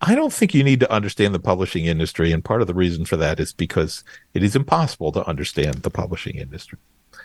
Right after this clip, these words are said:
Um, it's always changing, but you need to understand the portions of it that you interact with. Um,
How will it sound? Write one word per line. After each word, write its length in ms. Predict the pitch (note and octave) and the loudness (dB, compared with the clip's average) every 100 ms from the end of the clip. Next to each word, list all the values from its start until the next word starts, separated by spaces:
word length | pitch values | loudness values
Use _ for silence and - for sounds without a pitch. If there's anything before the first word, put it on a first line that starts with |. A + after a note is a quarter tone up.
| - - - | -20 -20 -6
Um, 360 | F2 E2 E2 D#2+ _ - | 0 0 0 -6 _ -4
it's 260 | F#2+ G2 - | 0 2 4
always 320 | G#2 A2+ A2 | 6 6 2
changing, 580 | - D#2 D#2 C#2 D2+ F#2+ _ _ - _ - _ _ _ _ | -2 -4 -4 -10 -14 -16 _ _ -20 _ -20 _ _ _ _
but 240 | B2 G#2 B2+ | 2 2 2
you 200 | A#2 C#3 | 2 4
need 200 | D#3 C#3 | 6 4
to 120 | A#2+ | 4
understand 640 | A2+ A#2 G#2+ - G#2+ G2+ | 2 -2 -2 2 2 4
the 80 | F#2 | 2
portions 580 | - A#2+ A#2 - F#2+ F2+ | 2 4 4 4 0 2
of 160 | E2 D#2+ | 2 0
it 100 | D#2 | -2
that 140 | D#2 | 0
you 200 | F2 F2 | 2 4
interact 600 | E2 E2 D#2+ D#2 E2+ - | 2 2 0 0 -2 -6
with. 300 | C2+ F2+ - _ _ _ _ - - - _ | -6 -6 -10 _ _ _ _ -20 -20 -20 _
Um, 440 | - F2 E2+ E2 | 0 2 2 0